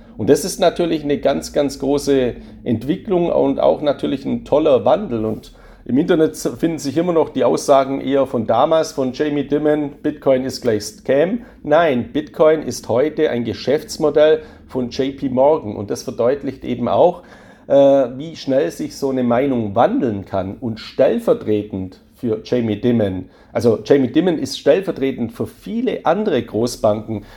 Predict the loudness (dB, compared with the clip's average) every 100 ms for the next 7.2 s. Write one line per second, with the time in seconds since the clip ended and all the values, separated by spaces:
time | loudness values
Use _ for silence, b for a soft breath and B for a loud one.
0 | B 0 4 4 4 -4 -2 0 2 0
1 | 0 2 4 2 0 -2 0 0 2 4
2 | 4 2 0 -2 -6 0 2 2 0 -4
3 | B B B 4 4 2 -4 -6 -8 0
4 | 2 2 -2 -6 -6 -2 -4 -4 -16 _
5 | -14 -8 -6 -2 4 4 4 2 0 0
6 | -4 -6 0 0 2 2 4 2 0 -4
7 | -6